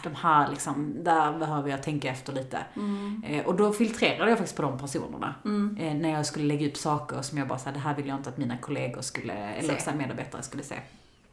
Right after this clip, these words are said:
Speaker 1: Så att, eh, det är en liten hack.
Speaker 2: Man får helt enkelt gå in och så här, "Vad, vad tycker jag är viktigt och vad drar jag gränsen?" Och,
Speaker 1: Ja.
Speaker 2: och så, "Du ska vara bekväm."
Speaker 1: Mm.
Speaker 2: Det, det är väl det viktigaste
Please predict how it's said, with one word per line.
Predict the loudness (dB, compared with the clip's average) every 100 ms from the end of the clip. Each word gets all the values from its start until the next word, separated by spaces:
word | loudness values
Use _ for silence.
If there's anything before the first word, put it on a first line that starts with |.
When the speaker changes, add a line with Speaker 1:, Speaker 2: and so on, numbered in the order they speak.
| _ _ -8
Speaker 1:
Så | -4
att, | -4 0
eh, | 2 2 0 -4 -12 -14 -16 -18 -6
det | 2
är |
en | 2
liten | 2 0 0 0 -4 -6
hack. | -6 -6 -8 -12 2
Speaker 2:
Man | 4 8
får | 8
helt | 8
enkelt | 8 4 4
gå | 6
in | 6 6
och | 8
så | 8
här, | 8 6
"Vad, | 4
vad | 6 4
tycker | 4 8
jag | 8
är |
viktigt | 6 0 -2
och | 2
vad | 6
drar | 6
jag | 6
gränsen?" | 2 0 -2 -4 -4
Och, | -2
Speaker 1:
Ja. | 0 0
Speaker 2:
och |
så, | -2 -4 -4 -8 2
"Du | 4
ska | 6 4
vara | 0
bekväm." | 2 0 0 -4 2
Speaker 1:
Mm. | 6 6
Speaker 2:
Det, | 6 6
det | 4
är |
väl | 4 2
det |
viktigaste | 0 -2 -6 -6 -6